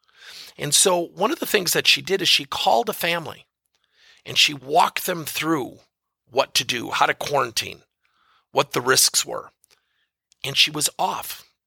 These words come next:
She wasn't working. And all of a sudden, it hit this person like, "Wait a minute, aren't you off on Thursdays?" And my wife said, "Well, I wanted to get this to you. I didn't want to wait till Friday." Now, that doesn't seem like a big gesture, right?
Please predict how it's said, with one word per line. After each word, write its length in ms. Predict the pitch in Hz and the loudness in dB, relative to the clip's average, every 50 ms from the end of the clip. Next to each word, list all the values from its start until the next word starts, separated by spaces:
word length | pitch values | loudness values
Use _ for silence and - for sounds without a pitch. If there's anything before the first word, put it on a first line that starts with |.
| _ _ | _ _
She 120 | - - 143 | 0 0 0
wasn't 260 | 175 196 - 233 196 | 2 0 0 0 -2
working. 320 | 202 220 - - - - _ _ _ _ _ _ _ _ _ _ _ _ _ _ _ _ _ _ _ _ _ _ _ _ _ _ _ _ - - - - - - | -6 -8 -8 -8 -10 -10 _ _ _ _ _ _ _ _ _ _ _ _ _ _ _ _ _ _ _ _ _ _ _ _ _ _ _ _ -20 -20 -20 -20 -8 -2
And 120 | - 147 | 2 4
all 120 | 160 196 220 | 4 4 4
of 80 | 214 | 4
a 40 | 185 | 2
sudden, 520 | - - - 202 185 180 175 170 160 160 - _ _ _ | 4 4 4 4 4 2 2 -4 -6 -10 -14 _ _ _
it 140 | 131 139 - | -10 -6 -4
hit 260 | - - 214 - - | -2 -2 -2 -2 -2
this 160 | - 151 - | 0 0 0
person 380 | - - 190 190 - - 135 120 | 2 2 0 0 2 0 -2 0
like, 360 | 120 120 117 - _ - _ _ _ _ _ _ _ _ _ - | 0 0 0 -2 _ -18 _ _ _ _ _ _ _ _ _ -4
"Wait 140 | 226 277 226 | -2 0 2
a 40 | |
minute, 200 | 151 120 - - - | 2 0 0 -2 -4
aren't 240 | - 220 247 - - | -6 -2 0 0 0
you 100 | 214 175 | 2 4
off 200 | 190 220 220 - | 2 2 2 0
on 80 | 247 233 | -4 -2
Thursdays?" 640 | - - - 247 226 - - 240 254 247 - - - - _ _ _ _ _ _ _ _ _ _ _ _ - | -2 -4 -2 -2 -2 -2 -2 -2 -2 -2 -2 -4 -6 -8 _ _ _ _ _ _ _ _ _ _ _ _ -14
And 100 | 175 185 | -6 -2
my 80 | 208 | 0
wife 200 | 214 220 226 214 | 2 2 2 4
said, 160 | - - 214 240 | 4 2 2 2
"Well, 120 | - 240 | 0 2
I 40 | 254 | 2
wanted 180 | 277 285 262 | 2 2 2
to 80 | 220 180 | 0 2
get 220 | - 156 139 - | 0 0 0 0
this 160 | - 104 - - | 0 0 2 2
to 100 | - 117 | 2 0
you. 60 | 117 | 0
I 40 | 120 | 0
didn't 200 | 120 139 147 143 | 0 0 0 2
want 140 | 143 139 127 | 2 2 2
to 60 | 113 | 0
wait 200 | 113 113 131 - | -4 -8 -6 -6
till 160 | - - 113 | -6 -6 -6
Friday." 460 | - - - 123 107 104 - - - - | -8 -4 -2 0 0 0 -2 -6 -8 -2
Now, 140 | - 196 220 | -2 2 4
that 240 | 339 381 415 - _ _ _ _ _ _ _ | 4 4 2 0 _ _ _ _ _ _ _
doesn't 320 | - 214 208 - 175 160 - | 0 2 2 2 2 2 2
seem 260 | - - - 135 120 | 2 2 2 0 -2
like 200 | 113 107 - 107 | -4 -4 -4 -6
a 20 | |
big 260 | 92 92 104 90 - | -6 -6 -6 -6 -4
gesture, 380 | - - - 82 - - - - | -2 -2 -2 -2 -2 -4 -4 -6
right? 320 | - - 131 165 214 - | -2 0 0 0 0 -4